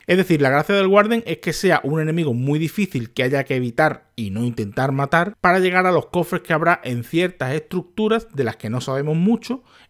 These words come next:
en el bioma Deep Dark. En la presentación se vio una sala con cofres y tal, pero no creo que se parezca a lo que finalmente vayan a meter.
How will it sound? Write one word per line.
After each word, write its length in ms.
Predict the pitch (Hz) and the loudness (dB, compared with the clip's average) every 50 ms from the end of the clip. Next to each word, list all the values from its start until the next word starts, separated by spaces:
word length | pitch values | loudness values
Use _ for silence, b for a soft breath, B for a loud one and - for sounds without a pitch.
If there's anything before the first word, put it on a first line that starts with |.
| b - | b -4
en 160 | - 165 170 | -4 -2 -2
el 100 | 165 156 | -2 -2
bioma 280 | 156 156 160 170 175 170 | -2 -2 0 0 -2 -2
Deep 260 | 147 135 131 120 117 | -4 -4 -6 -6 -6
Dark. 380 | 113 110 92 85 - _ - b b b b b b b b b b | -6 -6 -6 -6 -8 _ -20 b b b b b b b b b b
En 100 | - 143 | -2 2
la 120 | 139 139 135 | 2 2 0
presentación 500 | - 127 139 143 139 131 120 151 165 156 | 0 -4 -4 -4 -4 -2 -4 -4 -2 0
se 100 | - 190 | 0 0
vio 100 | 175 165 | 2 2
una 140 | 160 139 123 | 0 0 -2
sala 340 | - - 156 147 147 143 | -2 -4 -2 0 0 0
con 200 | - 127 117 110 | -2 -4 -8 -8
cofres 440 | 107 - 170 170 - - 151 143 147 | -4 0 2 2 2 0 -2 -2 -2
y 60 | 147 | -2
tal, 220 | 147 156 170 202 B B B B B B | 0 0 -2 -2 B B B B B B
pero 280 | - 123 123 120 120 120 | -2 0 2 2 2 2
no 160 | 120 123 117 | 0 0 0
creo 180 | - 127 123 113 | 2 0 0 0
que 100 | - 110 | 0 -4
se 140 | - 131 113 | -6 -6 -4
parezca 400 | - 107 107 113 110 - - 147 | -4 -2 -4 -4 -6 -4 -6 -6
a 260 | - - - 117 117 | -6 -4 -6 -4 -4
lo 160 | 107 98 95 | -4 -6 -6
que 320 | - 107 101 98 98 95 | -6 -6 -6 -4 -6 -8
finalmente 520 | 92 - 110 101 104 101 101 104 98 - 101 | -8 -8 -8 -6 -4 -4 -4 -6 -6 -8 -8
vayan 240 | 95 98 95 92 87 | -8 -8 -8 -10 -10
a 40 | |
meter. 340 | 90 90 - - - - - | -12 -14 -14 -16 -20 -20 -20